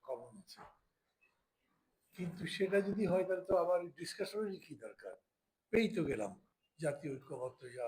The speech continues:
আছে, তার ভিত্তিতে করলাম, তারা তো বসতে চাচ্ছে। এবং এর মধ্যেই ছোট ছোট বেশ কিছু ঘটনা নিয়ে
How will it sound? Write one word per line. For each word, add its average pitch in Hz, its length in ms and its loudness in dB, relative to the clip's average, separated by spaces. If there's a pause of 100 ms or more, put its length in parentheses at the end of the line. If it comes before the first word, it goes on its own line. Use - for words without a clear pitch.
আছে, - 180 -14 (440)
তার 139 180 -8
ভিত্তিতে 123 460 -20
করলাম, 110 220 -14 (100)
তারা 143 240 -4
তো - 40 -14 (120)
বসতে 135 320 -14
চাচ্ছে। - 280 -18 (2000)
এবং 165 240 -2 (920)
এর 226 100 6 (120)
মধ্যেই 156 480 -2 (880)
ছোট 202 180 -2 (160)
ছোট 180 140 -10 (180)
বেশ 170 140 -4 (100)
কিছু - 180 -16 (120)
ঘটনা 147 320 -8 (140)
নিয়ে 131 200 -14